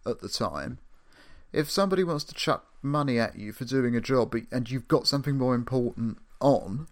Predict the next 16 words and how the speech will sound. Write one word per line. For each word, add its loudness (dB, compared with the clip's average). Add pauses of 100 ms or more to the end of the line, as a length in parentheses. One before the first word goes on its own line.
(680)
but, 6 (160)
you 2
know, -2 (680)
they're 6
gonna 4
pay 4
you 4
a 4
bunch 2
of 0
money 2
just -6
to 0
sling 4
this 4
together, 2